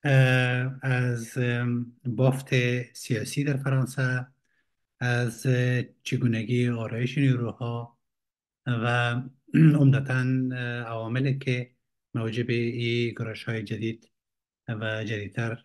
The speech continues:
اه، می‌گردد. ام، من فکر می‌کنم که ما در، اه، <clears throat> اخیر جون و، اه، هفته‌های اول جولای دوباره، ام،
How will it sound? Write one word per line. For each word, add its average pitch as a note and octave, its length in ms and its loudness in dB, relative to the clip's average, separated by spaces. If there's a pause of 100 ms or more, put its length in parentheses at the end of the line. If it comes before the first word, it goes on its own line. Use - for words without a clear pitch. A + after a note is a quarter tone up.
اه، A2 300 -6
می‌گردد. G2+ 560 -12 (760)
ام، C3 480 0
من C3+ 220 4
فکر C#3+ 260 -2
می‌کنم C#3+ 440 -2
که C3+ 380 -2 (100)
ما B2 400 -4 (520)
در، A#2 260 -2 (420)
اه، A#2 60 -14 (280)
<clears throat> C#3 480 -2
اخیر C3+ 360 -2
جون B2+ 280 -2
و، A#2 360 -10 (680)
اه، A2 340 -6
هفته‌های A2+ 380 -6
اول A2 340 -8
جولای A#2+ 520 -6 (560)
دوباره، A#2+ 600 -4 (880)
ام، A2 600 -8